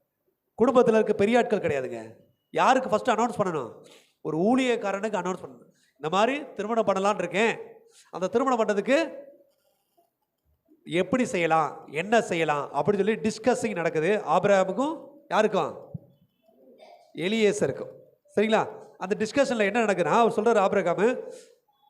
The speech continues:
சிலர் கேட்பாங்க, "உங்களுக்கு பொண்ணு எப்படி இருக்கணும்?" அந்த பெண்ணு மாப்பிள்ளைக்குமான ஒரு இணக்கத்தை வச்சு சொல்லுவோம், இவ்வளவு படிச்சிருக்கணும், என்ன நகை போடணும் சொல்லி. அப்ப இவர் சொல்றாரு, "கானானிய குமாரத்திகளில் ஒருவரையும் பெண் கொள்ளாமல்." ஃபர்ஸ்ட் கண்டிஷனே தான்.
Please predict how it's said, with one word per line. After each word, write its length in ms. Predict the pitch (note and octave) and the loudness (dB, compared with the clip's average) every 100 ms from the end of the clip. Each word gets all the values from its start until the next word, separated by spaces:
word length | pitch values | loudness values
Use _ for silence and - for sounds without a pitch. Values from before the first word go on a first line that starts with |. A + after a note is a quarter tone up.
| _ _ | _ _
சிலர் 280 | - A3 A3 | -6 -2 -2
கேட்பாங்க, 440 | A3+ A#3+ A3 F#3 | -2 0 0 0
"உங்களுக்கு 260 | D#3+ E3 F#3+ | -2 -4 -4
பொண்ணு 280 | A3 A#3+ B3 | -4 -2 0
எப்படி 200 | G3+ A3 | 2 2
இருக்கணும்?" 340 | G3 G3+ A3 - - | 2 -2 -4 -12 -18
அந்த 200 | - E3 - | -10 -8 -2
பெண்ணு 220 | A3 A#3+ | -2 0
மாப்பிள்ளைக்குமான 480 | A3+ G#3 G#3+ G3+ G3+ | 0 2 0 -2 -2
ஒரு 120 | G3 | -2
இணக்கத்தை 360 | F3+ A#3 A3 A3 | -2 -2 -2 -2
வச்சு 140 | G3+ | -4
சொல்லுவோம், 380 | - D#3 C3 - - _ _ | -6 -4 -4 -6 -20 _ _
இவ்வளவு 360 | - F#3 G3 F#3+ | -4 0 2 0
படிச்சிருக்கணும், 400 | F#3+ G3+ F#3 F#3+ | -2 -4 -2 -4
என்ன 140 | F3+ | -4
நகை 220 | F#3 F#3 G3 | -4 -2 0
போடணும் 200 | F#3 E3+ | 0 -2
சொல்லி. 180 | D3 C3+ - - | -4 -10 -14 -4
அப்ப 220 | G3+ A3+ | 2 2
இவர் 180 | G#3+ A#3 | 4 4
சொல்றாரு, 460 | B3 F3 G#3 D4 - - - | 4 4 2 0 -6 -16 -2
"கானானிய 680 | B3 E4+ F4+ F4 E4+ D#4 D4+ | 2 4 6 4 2 0 0
குமாரத்திகளில் 760 | B3 C4+ C#4+ C4 C4 B3 A#3+ | 2 6 6 6 4 0 4
ஒருவரையும் 500 | G3+ G#3+ A3 A3 A3+ | 4 6 6 4 0
பெண் 140 | G#3+ F#3+ | -4 -4
கொள்ளாமல்." 840 | F#3+ E3+ D#3 D#3 G3 E3+ - - _ _ _ _ | -2 0 0 0 -2 -2 -10 -20 _ _ _ _
ஃபர்ஸ்ட் 340 | G3+ - - | -12 -12 -8
கண்டிஷனே 460 | D4 F#3+ F#3+ F#3+ D#3 | -6 -4 -6 -10 -10
தான். 260 | C3 - | -12 -14